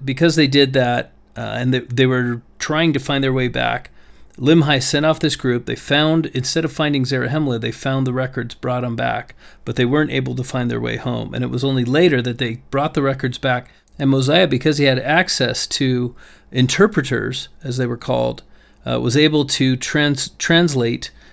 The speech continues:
these twenty-four plates that were prepared by Ether. And God describes these plates, or the record that the brother of Jared will keep, uh, in the chapters of today's lesson. He says, "Because I have, uh, confused your language, confounded your tongue,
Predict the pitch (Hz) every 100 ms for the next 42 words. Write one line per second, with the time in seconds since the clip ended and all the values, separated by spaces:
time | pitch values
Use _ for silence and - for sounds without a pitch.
0 | - 131 - - 147 139 147 131 - -
1 | 151 - - 127 123 - 120 - 139 131
2 | 123 120 127 131 131 127 127 - - -
3 | - - - 127 123 135 180 175 139 -
4 | 151 156 147 135 - - 127 127 127 -
5 | - 165 156 131 - 135 127 123 156 143
6 | 131 123 127 120 127 131 131 117 117 131
7 | 131 123 117 - 175 160 - - - -
8 | - - 120 120 117 123 120 143 135 135
9 | 117 113 - 120 117 135 147 - 123 123
10 | - 127 120 - - - - 127 208 277
11 | 185 160 139 160 151 135 127 - - -
12 | _ - - - - 127 - 180 214 -
13 | 139 117 135 247 226 113 - 120 - 165
14 | 185 131 120 - - 233 117 120